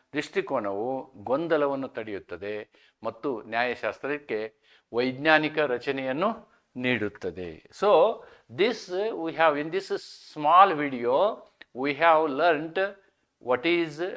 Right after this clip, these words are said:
meant by right in wider sense. And I am coming with one more video. In that video I will talk about Haffield's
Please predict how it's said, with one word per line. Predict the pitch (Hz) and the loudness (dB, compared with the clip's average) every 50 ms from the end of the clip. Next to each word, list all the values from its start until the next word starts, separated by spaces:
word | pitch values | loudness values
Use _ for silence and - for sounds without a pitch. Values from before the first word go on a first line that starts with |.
| - - | -10 -8
meant | 127 123 123 127 127 131 - | -8 -6 -6 -8 -8 -10 -12
by | 113 113 143 160 156 127 139 165 196 220 - _ _ _ _ _ _ _ _ _ _ _ _ _ _ - | -4 2 4 6 6 6 4 2 -2 -8 -12 _ _ _ _ _ _ _ _ _ _ _ _ _ _ -8
right | 110 117 120 131 139 131 - | -2 0 2 2 0 -2 -6
in | 123 127 123 | -10 -10 -8
wider | 101 95 95 90 80 90 87 | -6 -6 -6 -6 -6 -8 -10
sense. | - - - 85 76 71 _ - - - _ _ _ _ _ _ _ _ _ _ _ _ _ _ _ _ - | -12 -14 -16 -16 -18 -18 _ -20 -20 -20 _ _ _ _ _ _ _ _ _ _ _ _ _ _ _ _ 6
And | 165 185 175 156 175 208 208 226 - - - _ _ _ - | 6 8 8 8 4 2 -2 -4 -4 -4 -10 _ _ _ 4
I | 131 156 175 196 202 | 6 6 6 6 2
am | 190 - | 0 -2
coming | 180 175 190 202 202 196 | -2 -2 -2 -4 -6 -6
with | 196 185 - 156 123 135 156 | -6 -6 -6 -6 -4 -2 -2
one | 165 175 190 | -2 0 0
more | 202 208 190 160 135 143 | 2 2 2 0 -2 -4
video. | 147 143 139 127 113 110 107 113 131 156 175 185 | -4 -4 -4 -4 -4 -2 -2 0 2 2 0 0
In | - 147 147 151 160 156 | -2 -4 -6 -6 -6 -2
that | 147 165 180 190 185 - 156 | 2 4 4 4 2 -2 -6
video | 151 135 127 123 117 123 135 147 | -6 -6 -4 -4 -2 0 0 0
I | 165 - - 117 120 127 135 | 0 0 0 -2 -2 -2 -2
will | 147 170 175 170 156 143 | -4 -4 -4 -4 -6 -8
talk | 127 _ 139 127 135 131 - 135 120 107 | -6 _ 0 0 0 0 -2 -6 -6 -4
about | 110 107 117 143 156 151 - 175 - - _ _ _ _ _ _ _ _ _ _ _ _ _ _ _ _ _ _ - | -4 -4 -2 -4 -4 -6 -8 -8 -8 -10 _ _ _ _ _ _ _ _ _ _ _ _ _ _ _ _ _ _ -2
Haffield's | 143 139 - - 175 180 175 165 143 - - - - - - - | -2 -2 0 -2 -2 -2 -2 -4 -8 -14 -16 -18 -18 -20 -20 -20